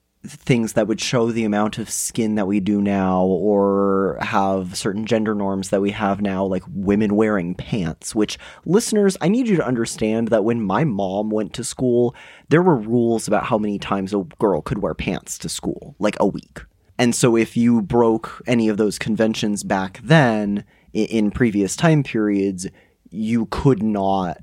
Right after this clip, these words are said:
you couldn't have a viable social life. Whereas nowadays, you could do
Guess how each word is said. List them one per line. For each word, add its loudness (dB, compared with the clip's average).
you 2
couldn't -2
have 0
a -4
viable 0
social -4
life. 0
Whereas 4
nowadays, 2
you 0
could -6
do 2